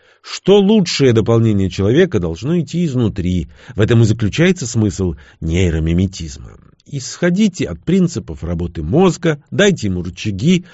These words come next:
облегчите ему задачу, снабдите его вашими системами, но чтобы он не поддавался их влиянию.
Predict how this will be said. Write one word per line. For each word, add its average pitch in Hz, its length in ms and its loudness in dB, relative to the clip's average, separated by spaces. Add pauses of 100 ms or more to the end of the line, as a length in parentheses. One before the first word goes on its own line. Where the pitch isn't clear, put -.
облегчите 175 720 2
ему 160 240 4
задачу, 127 640 2
снабдите 127 520 -6
его 139 240 -4
вашими 143 600 -4
системами, 139 960 0
но 95 180 0
чтобы 90 400 -6
он 131 320 -2
не 131 400 2
поддавался 131 880 0
их 123 120 -8
влиянию. 101 500 -2